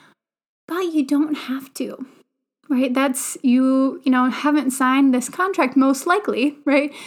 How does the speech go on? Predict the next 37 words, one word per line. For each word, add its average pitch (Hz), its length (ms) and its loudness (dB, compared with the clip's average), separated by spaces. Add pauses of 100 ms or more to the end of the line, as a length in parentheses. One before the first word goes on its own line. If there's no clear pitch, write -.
(180)
You 269 80 2
most 285 200 2
likely 302 260 0
haven't 294 300 2
signed 277 200 2
a 254 40 0
contract 247 440 0
that 233 100 -6
says, 226 200 -12
"I 262 100 -2
will 294 220 2
respond 262 560 2
to 247 100 -2
you 226 260 -2
within 262 320 2
this 254 200 0
amount 233 240 -2
of 240 80 -6
time," 254 420 -8 (800)
right? 247 340 -4 (840)
Yes, 302 800 -2 (340)
you 254 160 2
might 262 280 2
have 240 460 0
some 233 540 0
kind 277 260 -2
of 262 340 -4
basic 294 400 -4
relationship 240 720 -2
rules 240 600 0
where 233 100 -2
it's 226 200 -6
like, 233 240 -6
"Okay, 262 220 -4
I'm 269 100 4
not 285 180 2
gonna 233 420 0